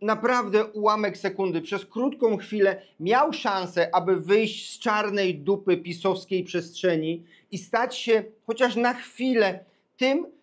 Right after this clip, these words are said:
kim stać się powinien z-, opisany w ustawie zasadniczej, w konstytucji, człowiek mianujący się prezydentem. Natomiast niestety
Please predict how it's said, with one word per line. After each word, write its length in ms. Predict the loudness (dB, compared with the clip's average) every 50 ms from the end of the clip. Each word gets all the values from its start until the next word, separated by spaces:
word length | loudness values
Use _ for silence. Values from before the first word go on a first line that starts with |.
| _ _
kim 240 | -6 -2 -2 -2 -2
stać 380 | -2 -4 -4 -4 -2 -2 -2 -4
się 140 | -4 -4
powinien 560 | -2 0 0 0 0 0 0 2 2 2 0 -2
z-, 140 | -4 -8 -14 _ _ _ _ -4
opisany 720 | -2 -2 -2 -2 -4 -4 -2 -2 -2 0 0 2 2 0 0
w 120 | -2 -4 -10
ustawie 460 | -14 -10 -4 -2 0 0 0 0 0
zasadniczej, 580 | 0 -2 -2 0 -2 -4 -4 -4 -2 -2 -2
w 60 | -2 -2
konstytucji, 680 | -4 -6 -6 -6 -6 -6 -6 -6 -4 -6 -6 -8 _ _ _ -6
człowiek 520 | 2 4 4 4 6 4 0 0 -2 -8
mianujący 680 | -6 -4 -2 0 0 2 2 2 2 2 0 -4 -8
się 160 | -6 -6 -6
prezydentem. 1000 | -4 -2 -2 0 0 0 -2 -4 -6 -4 -4 -4 -4 -6 -10 -14 _ -20 -20 -20 _ _
Natomiast 480 | -14 -6 -4 -2 0 0 0 0 -2 -2
niestety 600 | -2 -2 -2 -2 -2 -2 -2 -2 -2 -10 -14 -16